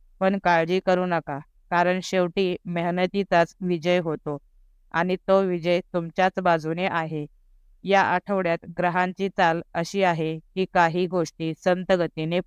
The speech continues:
पुढे जातील, तर काही गोष्टी अचानक मार्गी लागतील. मनात गोंधळ असला तरी योग्य निर्णय घेतला तर पुढचा काळ तुमच्यासाठी नक्कीच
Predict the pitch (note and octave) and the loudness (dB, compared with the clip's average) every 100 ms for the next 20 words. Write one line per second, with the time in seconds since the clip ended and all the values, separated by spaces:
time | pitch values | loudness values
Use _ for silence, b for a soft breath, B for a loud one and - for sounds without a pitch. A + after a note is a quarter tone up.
0 | - E3+ F3 D#3 D3 D3 C#3+ - _ _ | -2 0 0 0 -4 -4 -6 -8 _ _
1 | _ _ F#3+ F#3+ F#3 E3+ E3 F#3+ F3 F#3 | _ _ -2 0 4 2 2 -2 0 -2
2 | - D#3+ - - D#3+ F#3+ F#3 D#3+ - E3+ | -2 -6 -4 -4 -2 0 0 -2 -4 -4
3 | D#3+ D3+ D#3 E3+ E3 D3 - D3+ C#3+ - | -2 -2 -2 -2 -2 -2 -8 -10 -12 -16
4 | _ _ _ _ _ E3+ F3+ F#3+ G3+ F#3 | _ _ _ _ _ -2 2 2 2 -2
5 | F3+ F3 F#3+ F#3+ G3 F3 E3 D#3+ F3 F3+ | -2 2 2 2 0 -2 -2 0 -2 -2
6 | F3+ F#3 F3+ F#3 F3+ E3 D#3 E3 E3 E3+ | 2 0 2 0 0 -2 -2 -4 -4 -6
7 | D#3+ E3 D#3 - - F3+ - F3 E3 - | -4 -2 -2 -2 -4 -4 -4 -6 -6 0
8 | F#3+ F#3 E3 D3+ D#3 _ _ - E3+ E3 | 0 0 -2 -2 -6 _ _ -6 -6 0
9 | F3+ - E3 E3 E3+ E3 E3 - F#3 - | 0 2 -2 -2 -6 -6 -8 -4 -4 -2